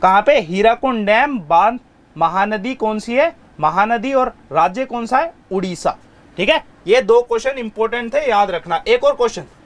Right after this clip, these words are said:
इस question का answer बताइएगा, बताइए इस question का answer क्या है? देखिए,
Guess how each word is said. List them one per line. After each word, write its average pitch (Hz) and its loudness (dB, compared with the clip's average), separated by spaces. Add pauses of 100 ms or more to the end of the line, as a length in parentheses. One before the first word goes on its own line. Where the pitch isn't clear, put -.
इस 196 -10
question 247 -4
का 262 2
answer 233 0
बताइएगा, 143 -4 (1500)
बताइए 247 4
इस 311 -4
question 277 2
का 302 2
answer 269 0
क्या 285 2
है? 311 -2 (4000)
देखिए, 277 2